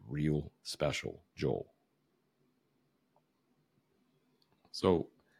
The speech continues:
I wanna dive into resolutions in itself. I wanna talk to you guys about why resolutions tend to not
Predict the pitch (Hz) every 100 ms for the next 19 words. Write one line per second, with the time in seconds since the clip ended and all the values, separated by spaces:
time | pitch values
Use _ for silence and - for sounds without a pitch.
0 | _ 90 110 127 92 85 85 82 - 69
1 | 69 69 - _ _ 80 65 78 67 67
2 | 64 64 - - - - - 73 - -
3 | 55 - - 73 95 104 92 85 - -
4 | - 85 80 67 65 67 - - - 67
5 | 64 - - _ - - _ - 73 82
6 | 87 90 - - _ _ _ _ _ -
7 | 78 76 69 73 69 - 69 65 - _
8 | _ _ _ - 73 67 65 60 60